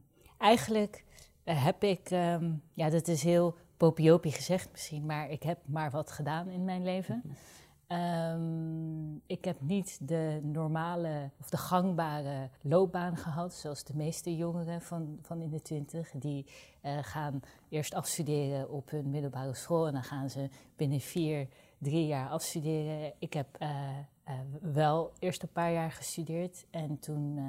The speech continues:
Speaker 1: ben ik vooral gaan werken. En, eh, nu, eh, ben ik de afgelopen jaren weer gestart,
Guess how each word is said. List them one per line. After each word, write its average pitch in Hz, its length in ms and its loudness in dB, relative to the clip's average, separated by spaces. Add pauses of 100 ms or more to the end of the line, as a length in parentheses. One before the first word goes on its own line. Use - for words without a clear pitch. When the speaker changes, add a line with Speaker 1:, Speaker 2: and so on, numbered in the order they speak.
(140)
Speaker 1:
ben 147 160 0
ik 160 80 -2
vooral 156 260 -2
gaan 160 200 -4
werken. 180 500 -2 (280)
En, 175 300 4
eh, 160 300 0
nu, 156 300 4 (400)
eh, 156 180 -2 (100)
ben 151 160 2
ik 151 140 -2
de 143 380 0 (180)
afgelopen 156 480 0
jaren 151 240 0
weer 143 140 -4
gestart, - 360 -8